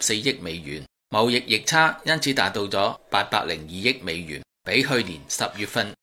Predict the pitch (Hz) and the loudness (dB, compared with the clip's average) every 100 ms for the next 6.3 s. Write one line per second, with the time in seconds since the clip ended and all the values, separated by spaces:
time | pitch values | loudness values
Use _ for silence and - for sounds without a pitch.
0 | _ 113 113 117 120 120 - 160 - 98 | _ -4 -2 2 0 0 -2 -2 -2 -4
1 | 110 139 104 95 95 73 87 101 95 95 | 0 0 0 -4 -4 -6 -4 -2 -2 -4
2 | 95 98 98 - 131 131 - - 131 120 | -4 -4 -2 2 2 2 -4 -2 0 4
3 | 113 110 101 90 92 85 110 - - - | 2 2 0 0 -2 -4 -2 -2 -4 -4
4 | 90 - 95 - 127 135 - _ - 117 | -4 -4 -2 2 2 2 -6 _ 2 2
5 | 117 160 165 165 160 139 120 101 82 87 | 4 4 4 2 0 4 4 2 -4 0
6 | 101 123 101 | 2 2 -2